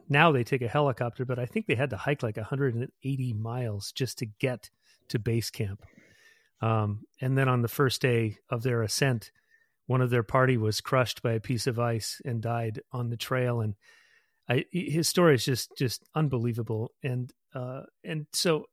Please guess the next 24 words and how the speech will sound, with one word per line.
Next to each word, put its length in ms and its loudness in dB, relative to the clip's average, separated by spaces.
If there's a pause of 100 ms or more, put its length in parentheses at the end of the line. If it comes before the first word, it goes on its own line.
(340)
Dan, 240 4
getting 320 2
back 240 4
to, 140 2 (200)
you 100 -4
know, 180 0 (100)
getting 280 4
out 120 6
of 60 2
the 100 2
parking 360 4
lot, 180 2
we're 100 2
headed 280 -2
to 80 -4
base 260 0
camp. 300 0 (640)
One 120 0
of 120 -8
the 80 2
guests 320 4
that 100 4
we 140 4
had 340 4